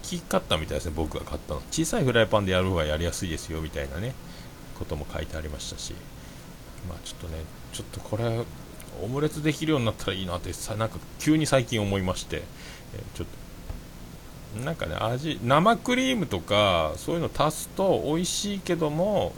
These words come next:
卵が緩くなるんで、なおさら巻く技が難しくなりますよとは言ってましたね。あ、そりゃそうやなと思ってね。僕もだし巻きみたいにして、一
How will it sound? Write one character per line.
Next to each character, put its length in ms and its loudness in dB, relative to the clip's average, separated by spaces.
卵 420 2
が 120 6
緩 240 2
く 160 0
な 140 6
る 140 2
ん 120 0
で、 180 4
な 280 4
お 100 4
さ 160 2
ら 100 6
巻 240 2
く 260 2
技 260 4
が 100 2
難 360 0
し 100 -2
く 100 -4
な 100 2
り 80 -2
ま 140 -4
す 120 -6
よ 140 -2
と 100 -2
は 60 4
言 80 0
っ 40 -6
て 120 -8
ま 100 -6
し 120 -8
た 120 -8
ね。 80 0
あ、 80 2
そ 160 2
り 80 8
ゃ 40 8
そ 100 4
う 40 10
や 80 6
な 180 2
と 120 -8
思 80 -4
っ 40 -10
て 100 -10
ね。 60 -6
僕 100 4
も 80 8
だ 160 6
し 120 4
巻 220 8
き 60 0
み 140 0
た 140 8
い 40 4
に 100 4
し 80 -2
て、 60 2
一 80 0